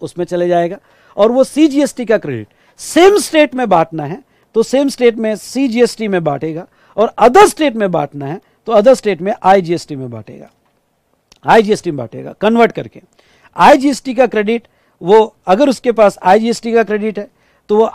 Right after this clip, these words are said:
आईजीएसटी में भी बांट सकता है या कन्वर्ट करके सीजीएसटी में भी बांट सकता है या एसजीएसटी में भी बांट सकता है। ओके, पर normally वो आईजीएसटी का क्रेडिट आईजीएसटी में ही बांटते हैं क्योंकि आईजीएसटी का क्रेडिट सभी जगह मिलता है,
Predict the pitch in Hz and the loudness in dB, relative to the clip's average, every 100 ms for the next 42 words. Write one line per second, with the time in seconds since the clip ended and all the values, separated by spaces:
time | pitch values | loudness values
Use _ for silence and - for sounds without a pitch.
0 | - 220 277 277 294 294 277 277 277 247 | 2 4 6 2 -2 -2 -2 0 2 2
1 | 240 254 - 269 262 _ _ 208 226 233 | 2 -2 -6 -10 -14 _ _ 0 2 2
2 | 254 311 311 208 185 240 247 214 202 - | 4 4 4 -4 -2 -6 -6 -4 -4 -4
3 | 175 165 151 120 113 _ - _ - _ | -8 -6 -8 -10 -16 _ -20 _ -20 _
4 | 185 214 - 247 240 220 247 214 190 170 | 0 0 2 2 2 0 -2 -2 -4 -4
5 | 143 123 - 127 _ - - _ _ _ | -4 -8 -14 -20 _ -20 -20 _ _ _
6 | 196 196 214 240 254 254 196 180 202 269 | 0 0 0 0 -2 -2 -6 2 2 4
7 | 302 233 208 _ _ 214 254 - 240 269 | 4 2 -4 _ _ 0 2 4 2 4
8 | 294 240 262 226 170 180 226 - - 262 | 0 -2 -4 -2 -2 -2 -4 -2 4 4
9 | 240 277 - 269 226 196 285 254 160 _ | 4 -2 -2 -6 -2 0 2 4 2 _
10 | 120 131 _ _ - 277 240 226 254 262 | -20 -20 _ _ -10 -6 2 4 4 2
11 | 277 277 269 247 262 262 269 269 277 262 | -4 0 0 0 -4 -2 0 0 2 2
12 | 247 226 185 180 | 2 0 -4 -6